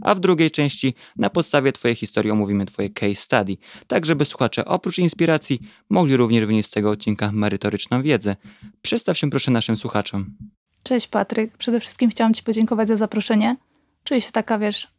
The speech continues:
Speaker 2: wyróżniona, zwłaszcza że, no,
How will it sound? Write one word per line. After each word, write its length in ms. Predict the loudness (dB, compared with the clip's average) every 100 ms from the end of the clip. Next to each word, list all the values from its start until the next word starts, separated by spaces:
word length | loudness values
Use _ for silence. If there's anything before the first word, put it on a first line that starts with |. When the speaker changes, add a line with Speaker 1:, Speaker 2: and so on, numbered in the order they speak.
| -6
Speaker 2:
wyróżniona, 800 | 0 2 2 2 2 2 0 -2
zwłaszcza 500 | -6 -4 -4 -2 -2
że, 260 | 0 0 -2 -6 _ _ _ 2
no, 460 | 4 4 0 -2